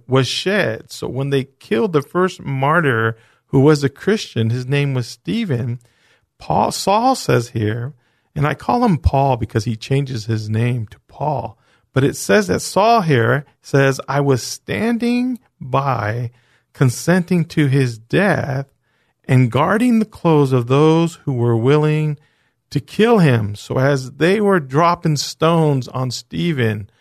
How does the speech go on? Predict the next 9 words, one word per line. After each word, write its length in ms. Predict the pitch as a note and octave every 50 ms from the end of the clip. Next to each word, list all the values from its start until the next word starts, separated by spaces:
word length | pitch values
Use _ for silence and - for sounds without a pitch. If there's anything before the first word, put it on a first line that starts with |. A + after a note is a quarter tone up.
| _ _ _ _
a 120 | - B2 A#2
martyr 580 | A#2 B2 - D#3 D#3+ E3 F3 D#3+ C#3+ B2+ A#2
for 200 | G#2+ - - B2+
Jesus 500 | G#2+ A2 B2 C3+ C#3+ C#3 C3 B2+ A#2 A2
Christ, 640 | - _ _ - D3+ E3 D#3 C3 A2+ A2 A2 A2 - - _ _ _ _ _ _ _ _
here 300 | _ - D#3 E3 E3 D#3
Paul 640 | - - - D3 C#3+ C#3+ C#3+ C#3+ C#3+ C#3 C#3+ -
was 320 | - - C3 C3 C3+ C3 -
consenting. 840 | - - C3+ B2+ A#2+ - - D3 D#3 E3+ E3+ - B2+ G#2 G2 G#2 -